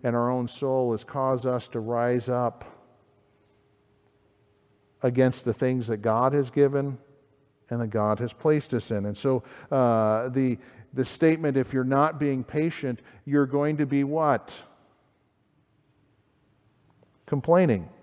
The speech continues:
And so this is another one of those tests. If you're complaining about things,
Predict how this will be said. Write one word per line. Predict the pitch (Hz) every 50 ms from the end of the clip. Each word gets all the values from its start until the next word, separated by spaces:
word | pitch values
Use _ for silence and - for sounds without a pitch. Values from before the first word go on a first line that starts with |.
| _ _ _ _ _ _ _ _ _ _ _ _ _ _ _ _ _ _ _ _ _ _ _ -
And | 135 -
so | - 156
this | 147 165 160 -
is | 160 139
another | 147 143 156 170 175 170
one | 156 160 156
of | 151
those | 139 139 131 123 -
tests. | - - 214 214 156 117 - -
If | 143 - -
you're | 139 127
complaining | - 147 131 110 139 156 175 202 202 190
about | 165 139 143 135 131 123 120
things, | - 131 131 123 -